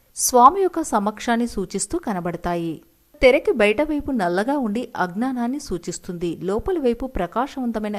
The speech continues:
ఎరుపులో ఉండి జ్ఞానాన్ని సూచిస్తుంది.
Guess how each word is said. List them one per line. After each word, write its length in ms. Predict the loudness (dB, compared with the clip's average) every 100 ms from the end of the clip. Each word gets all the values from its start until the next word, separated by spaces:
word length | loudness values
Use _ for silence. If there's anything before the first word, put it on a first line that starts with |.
| -6
ఎరుపులో 380 | -6 -4 -2 -2
ఉండి 440 | -2 -2 -2 -4 -12 _ _ _ _ _ -14
జ్ఞానాన్ని 680 | -4 0 2 2 0 -2 -4
సూచిస్తుంది. 920 | -6 -8 -6 -8 -6 -6 -4 -6